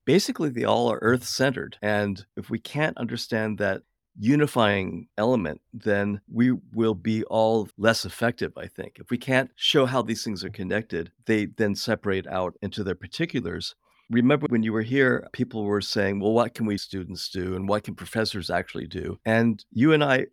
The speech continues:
again, both have been active in Palestinian rights. And we both said, "Well, why not boycott? I mean, withhold labor."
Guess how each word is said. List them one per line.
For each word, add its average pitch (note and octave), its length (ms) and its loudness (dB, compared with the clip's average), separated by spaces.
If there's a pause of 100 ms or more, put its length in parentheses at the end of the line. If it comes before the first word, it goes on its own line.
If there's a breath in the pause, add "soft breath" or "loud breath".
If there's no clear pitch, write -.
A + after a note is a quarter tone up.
again, G#2+ 480 0 (140)
both B2 300 4
have G#2+ 200 -10
been G#2+ 160 2
active G2+ 300 0
in F#2 100 -4
Palestinian G#2 800 -2
rights. F2 500 -6
And G#2+ 180 0
we A2 120 0
both B2 280 2
said, A2 360 0
"Well, G#2 160 -4
why A2+ 100 4
not C3 240 2
boycott? C#3+ 500 -2 (200)
I G2 60 -4
mean, G#2+ 180 2
withhold A2+ 480 -2
labor." A2+ 440 -2